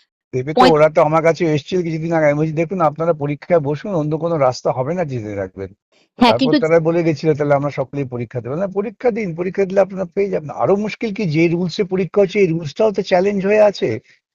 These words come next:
Speaker 2: ঠিক।
Speaker 1: রুলসটা না বাতিল হয়ে যায় পরবর্তীতে আকালে। এই মুশকিল আছে অনেক।
Speaker 2: যদিও এই বিচারপতি সঞ্জয় কুমারই তখন বলেছিলেন, আপনি বারবার বলেছিলেন যে,
Speaker 1: হ্যাঁ।
Speaker 2: আহ, "এটা কি করে হয়? এক-,
Speaker 1: তখন
Speaker 2: মানে,
Speaker 1: উনি
Speaker 2: লেভেল
Speaker 1: বলে-
Speaker 2: প্লেইং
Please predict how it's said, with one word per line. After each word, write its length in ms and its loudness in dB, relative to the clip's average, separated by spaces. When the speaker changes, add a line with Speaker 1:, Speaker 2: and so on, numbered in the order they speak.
Speaker 2:
ঠিক। 180 4
Speaker 1:
রুলসটা 300 0
না 100 2
বাতিল 320 2
হয়ে 120 0
যায় 140 2
পরবর্তীতে 680 -2
আকালে। 420 -6
এই 140 -8
মুশকিল 380 -2
আছে 200 -2
অনেক। 320 -6
Speaker 2:
যদিও 400 4
এই 200 0
বিচারপতি 500 -2
সঞ্জয় 380 0
কুমারই 480 0
তখন 300 0
বলেছিলেন, 500 0
আপনি 300 0
বারবার 340 2
বলেছিলেন 480 2
যে, 220 4
Speaker 1:
হ্যাঁ। 400 0
Speaker 2:
আহ, 80 -6
"এটা 140 0
কি 160 0
করে 220 2
হয়? 560 2
এক-, 240 -6
Speaker 1:
তখন 100 2
Speaker 2:
মানে, 140 2
Speaker 1:
উনি 100 2
Speaker 2:
লেভেল 220 4
Speaker 1:
বলে- 120 2
Speaker 2:
প্লেইং 260 2